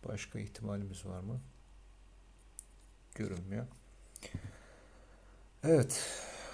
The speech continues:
A'yı bir sayıya bölmüş, iki bulmuş. Ne olabilir?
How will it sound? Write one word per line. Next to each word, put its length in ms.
A'yı 360
bir 60
sayıya 400
bölmüş, 600
iki 220
bulmuş. 540
Ne 140
olabilir? 600